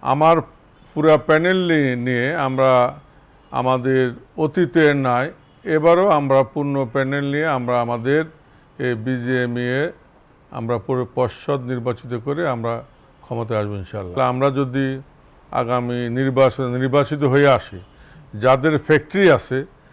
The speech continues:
তাদের পাশে যদি নির্বাচিত বিজিএমইএ প্রতিনিধি না থাকে, তাহলে তাদের এই দুর্দিনে তাদেরকে এই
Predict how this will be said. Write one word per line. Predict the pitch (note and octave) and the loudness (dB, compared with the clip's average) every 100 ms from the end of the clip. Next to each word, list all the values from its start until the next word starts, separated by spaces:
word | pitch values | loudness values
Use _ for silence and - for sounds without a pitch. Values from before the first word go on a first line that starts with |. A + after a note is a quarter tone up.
| - - - | -20 -14 2
তাদের | C#3+ D3 F#3 | 2 6 4
পাশে | F#3 E3 C3+ E3+ | 4 2 2 0
যদি | E3+ D#3 E3 | -2 0 0
নির্বাচিত | C#3+ C#3+ C3+ C#3+ - B2+ C3+ | 2 0 2 2 0 -2 -2
বিজিএমইএ | A2 C3+ B2 C3+ C3 | 0 -4 -2 -2 -2
প্রতিনিধি | - C#3 C3 C#3 D#3 C#3+ | -2 -2 0 -2 -2 0
না | B2+ | 0
থাকে, | A#2 D3+ C3 A#2+ E2 - - - - | 2 0 2 -2 -4 -16 -20 -20 -8
তাহলে | - D3 D#3 | -2 0 2
তাদের | D3 C#3 D#3+ D#3+ | 2 4 4 2
এই | D#3+ | 2
দুর্দিনে | C3 C#3+ A#2+ D3 D3+ | 0 -2 -2 -2 -2
তাদেরকে | C#3+ B2+ C3 B2 C#3+ C#3 C3 - _ - - - | 0 0 -2 -2 -2 -2 -4 -8 _ -20 -20 -8
এই | C3 B2 | -4 -2